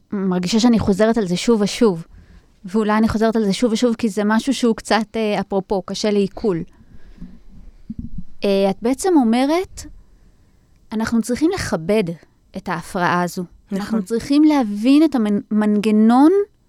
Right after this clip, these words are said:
Speaker 1: שעומד מאחוריה, שרקם אותה.
Speaker 2: נכון.
Speaker 1: אם נבין אותה ונתייחס אליה באיזשהו כבוד, באיזשהו, אה, אה, כבוד מלשון, אה, כובד,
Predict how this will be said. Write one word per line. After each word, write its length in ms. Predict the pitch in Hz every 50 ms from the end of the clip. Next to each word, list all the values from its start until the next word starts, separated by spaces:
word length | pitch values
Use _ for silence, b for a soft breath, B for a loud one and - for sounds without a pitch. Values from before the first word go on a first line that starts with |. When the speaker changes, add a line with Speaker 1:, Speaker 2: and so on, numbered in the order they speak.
| _ _ -
Speaker 1:
שעומד 460 | - - 262 233 214 214 220 226 214
מאחוריה, 540 | 226 240 247 240 233 - 262 240 254 269 294 330 - _ _
שרקם 560 | - - - 240 202 202 - - 240 220 214 214
אותה. 200 | 220 208 - 170 175 _ _ _ -
Speaker 2:
נכון. 280 | 202 190 - - 175 165 - _ _ _ -
Speaker 1:
אם 160 | 269 285 339 370 349 330
נבין 360 | 269 254 226 202 214 247 254 277
אותה 200 | 294 - 269 240
ונתייחס 560 | 214 226 220 214 - 208 196 - 233 233 233 285
אליה 200 | 269 254 226 214
באיזשהו 680 | 190 202 214 208 247 233 - - 226 208 196 196 185 - _ -
כבוד, 600 | - 214 185 170 175 180 202 220 233 208 170 175 185 _ _ _ _ _ _ _ _ _ _ _ _ _ _ _ _ _ _ _ _ _ - -
באיזשהו, 600 | 190 196 190 226 240 - - - 254 233 220 208
אה, 60 | 196 185 180 185 185 190 196 - _ _ _ -
אה, 40 | 170 165
כבוד 260 | - - 190 208 240 247
מלשון, 460 | 247 220 185 - - 247 226 240 254
אה, 140 | 262 220 180 - _ _ _ _ _ _ _ _ _
כובד, 420 | - - - 269 339 302 269 247